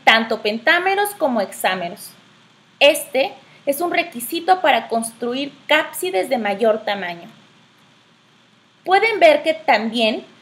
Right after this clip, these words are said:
proteínas más pequeñas llamadas triplexes,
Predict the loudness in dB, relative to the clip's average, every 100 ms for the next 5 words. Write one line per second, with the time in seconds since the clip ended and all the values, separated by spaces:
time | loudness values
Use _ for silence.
0 | _ _ _ 4 4 2 0 -2 -2 -2
1 | -2 -2 -4 -6 -2 -2 0 -2 0 0
2 | 2 2 2 -2 -12 -14 -12 -4 2 2
3 | 2 -4 -4